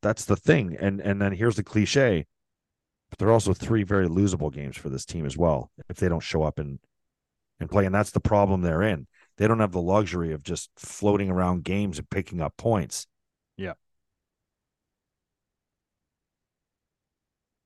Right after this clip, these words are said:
Speaker 2: I think the Sabres have a team that can beat anyone in this league on any given night. That's how, that's how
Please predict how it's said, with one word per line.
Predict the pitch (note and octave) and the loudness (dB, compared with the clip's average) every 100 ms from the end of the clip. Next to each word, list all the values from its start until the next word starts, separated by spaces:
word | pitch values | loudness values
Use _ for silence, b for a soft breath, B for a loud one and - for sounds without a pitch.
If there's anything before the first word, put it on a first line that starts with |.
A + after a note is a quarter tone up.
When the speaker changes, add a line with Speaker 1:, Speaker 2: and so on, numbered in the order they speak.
| _ _ _ _ _ _ _ _ _ - | _ _ _ _ _ _ _ _ _ -2
Speaker 2:
I | A2+ | 2
think | B2 G#2 | 2 2
the | |
Sabres | A2 B2+ A#2 A2 | 2 2 4 2
have | A2 G2+ | 2 -2
a | |
team | F#2 - A2+ | -2 -2 0
that | G#2 | 0
can | F#2+ F#2 | -4 -2
beat | G2 F#2 _ | 0 -2 _
anyone | A#2 A2+ G2+ F#2+ | 2 4 4 4
in | |
this | F2+ F2 | 2 -2
league | F2 D#2+ - _ _ _ _ _ _ _ _ _ _ | -6 -10 -12 _ _ _ _ _ _ _ _ _ _
on | A2+ G#2+ - | 4 4 4
any | D#3 D#3+ | 8 10
given | C3+ A#2+ G#2 | 10 10 8
night. | D#2+ - - _ _ _ _ _ _ _ _ | 6 -4 -16 _ _ _ _ _ _ _ _
That's | B2 C3+ | 6 6
how, | - C3 C3 B2 A2+ G2+ B B B B B | 4 8 10 10 10 6 B B B B B
that's | A#2+ C3+ | 6 6
how | - B2+ A#2+ F#2+ | 6 8 8 6